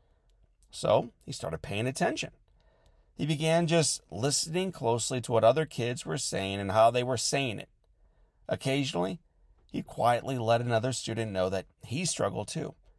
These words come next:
He would let them know that they were not alone, that he was there for them, and that there was reason for hope. Well, what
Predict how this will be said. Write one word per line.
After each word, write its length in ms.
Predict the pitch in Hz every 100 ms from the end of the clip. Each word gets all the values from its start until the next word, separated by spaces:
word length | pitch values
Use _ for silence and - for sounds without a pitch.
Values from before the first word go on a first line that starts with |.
| _ _ _ _ _
He 60 | -
would 140 | 127
let 240 | 123 139 170
them 200 | 160 135
know 260 | 113 123
that 180 | 127 143
they 160 | 98 101
were 260 | 110 117
not 240 | 131 135 165
alone, 460 | 131 98 87 98
that 140 | 104 98
he 120 | 123
was 220 | 151 117
there 200 | 127 147
for 220 | - 147
them, 400 | 120 95 90 95 - _ -
and 140 | 113
that 100 | 113
there 160 | 117 113
was 220 | 101 98
reason 440 | 120 147 139 139
for 200 | 127 113
hope. 260 | 135 135 - _ _ _ _ _ _ _ _ _ _
Well, 200 | - 127
what 180 | 120 123